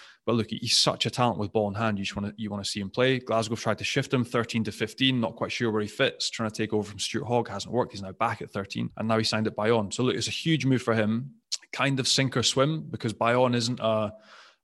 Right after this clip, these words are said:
ultra organized, you know, amazing backs coach, gets you into the game, fantastic strike plays. It's, it's a proper graft. So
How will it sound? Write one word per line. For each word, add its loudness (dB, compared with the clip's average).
ultra 2
organized, 2
you -4
know, 0
amazing 2
backs 0
coach, 0
gets -4
you 0
into -4
the 0
game, 0
fantastic -4
strike -2
plays. -4
It's, -6
it's -4
a -8
proper -4
graft. -4
So -4